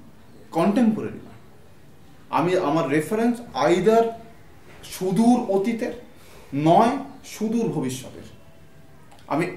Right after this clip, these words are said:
immediate রাজনীতি থেকে ক্রমশ সরে গেছি, কায়েমি স্বার্থে সরেছি। তার কারণ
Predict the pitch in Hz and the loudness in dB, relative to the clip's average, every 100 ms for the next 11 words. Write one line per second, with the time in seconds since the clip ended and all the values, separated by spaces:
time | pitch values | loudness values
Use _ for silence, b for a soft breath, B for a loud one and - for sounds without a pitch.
0 | - 185 226 247 240 240 233 208 196 170 | -4 4 8 8 8 6 6 4 4 2
1 | 190 196 190 170 165 156 170 160 165 160 | 0 -4 -4 -10 -10 -10 -4 -4 -4 -2
2 | 156 - - - 139 110 110 107 - - | -4 -4 -10 -14 -10 -8 -8 -10 -14 -16
3 | - - - - 139 151 170 160 170 175 | -20 -20 -20 -6 0 0 0 -6 -8 -8
4 | - - - - - - - - - - | -10 -16 -18 -20 -20 -20 -20 -20 -20 -20
5 | - - - - - - - - - - | -20 -20 -20 -20 -20 -20 -20 -20 -20 -20
6 | - - 180 190 185 180 | -20 -8 -2 2 2 0